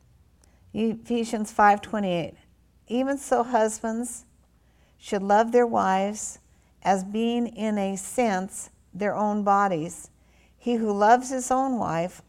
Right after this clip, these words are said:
loves himself. No man ever hated his own flesh, but nourishes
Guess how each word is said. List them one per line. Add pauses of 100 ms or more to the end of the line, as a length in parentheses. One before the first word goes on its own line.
(160)
loves
himself. (1700)
No
man
ever
hated
his
own
flesh,
but
nourishes